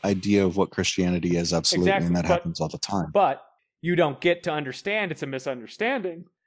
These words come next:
Speaker 2: until you have more voices. And the way you do
Speaker 1: Right.
Speaker 2: that is you say, "Okay,
Speaker 1: Right.
Speaker 2: well, let's all coexist and just talk."
Speaker 1: Right.
Speaker 2: And then we can just kind of work things out. And then you get it
Speaker 1: Right.
Speaker 2: to,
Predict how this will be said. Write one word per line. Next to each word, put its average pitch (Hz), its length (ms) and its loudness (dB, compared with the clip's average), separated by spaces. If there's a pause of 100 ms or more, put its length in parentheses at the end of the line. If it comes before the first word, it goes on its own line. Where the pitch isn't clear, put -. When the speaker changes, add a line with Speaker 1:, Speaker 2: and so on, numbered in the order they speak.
(160)
Speaker 2:
until 139 220 -4
you 131 120 -2
have 123 200 0
more 117 160 -4
voices. 143 680 -2
And 120 160 -12
the 113 60 -6
way 131 160 0
you 127 100 -2
do 165 100 2
Speaker 1:
Right. 208 80 4
Speaker 2:
that 151 160 2
is 139 140 -6
you 143 80 -6
say, 135 180 -4
"Okay, 139 100 0
Speaker 1:
Right. 160 160 2
Speaker 2:
well, 151 120 2
let's 208 180 2
all 202 140 4
coexist 185 580 0
and 160 80 -4
just 147 160 -6
talk." 131 320 2
Speaker 1:
Right. 165 240 -2
Speaker 2:
And 147 140 -2
then 160 60 2
we 165 80 0
can 160 120 -8
just 151 140 -10
kind 170 160 -2
of 131 120 -2
work 151 240 0
things 135 220 -4
out. 139 200 2
And 135 80 -4
then 143 100 0
you 147 80 -2
get 156 140 2
it 156 100 -2
Speaker 1:
Right. 165 60 0
Speaker 2:
to, 151 160 2